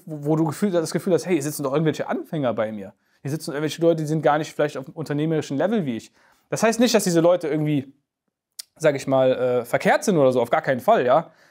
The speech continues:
Wir, wir arbeiten ja auch sehr, sehr viel mit Anfängern, aber du willst ja erstmal die Anfänger entwickeln, dass sie halt, sag ich mal, äh, auf demselben, äh, Welle, äh, unterwegs sind, wie du selbst. Und dann ist es ja auch vollkommen in Ordnung. Das heißt, jedes, wie bei uns hat ja jeder Kunde in jedem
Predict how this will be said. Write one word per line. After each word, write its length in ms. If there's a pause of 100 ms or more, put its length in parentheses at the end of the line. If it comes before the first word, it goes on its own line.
(140)
Wir, 240
wir 80
arbeiten 260
ja 80
auch 120
sehr, 180
sehr 160
viel 100
mit 160
Anfängern, 420
aber 220
du 80
willst 180
ja 60
erstmal 260
die 120
Anfänger 420
entwickeln, 640 (280)
dass 140
sie 120
halt, 220 (200)
sag 180
ich 100
mal, 280
äh, 180
auf 220
demselben, 560
äh, 300 (120)
Welle, 720
äh, 20
unterwegs 560
sind, 300 (300)
wie 140
du 120
selbst. 360
Und 80
dann 100
ist 100
es 100
ja 80
auch 120
vollkommen 400
in 60
Ordnung. 260
Das 80
heißt, 160
jedes, 340
wie 120
bei 100
uns 160
hat 120
ja 60
jeder 380
Kunde 540
in 200
jedem 360